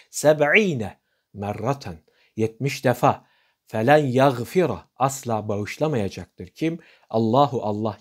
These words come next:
kimi? Lehum, onları. Zalike, işte sana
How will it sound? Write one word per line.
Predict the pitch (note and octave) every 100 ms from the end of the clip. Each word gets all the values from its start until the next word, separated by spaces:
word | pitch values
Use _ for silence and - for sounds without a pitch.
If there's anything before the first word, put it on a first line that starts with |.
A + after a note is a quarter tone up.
| _
kimi? | C#3+ B2 - A2+
Lehum, | A2 B2 A#2+ F2+
onları. | - A2+ G#2+ B2 B2 - _ _
Zalike, | G2 C3 C3 F3+ F#3 A2+ - _ _
işte | F#2 - G#2
sana | G2 A#2 C3 D3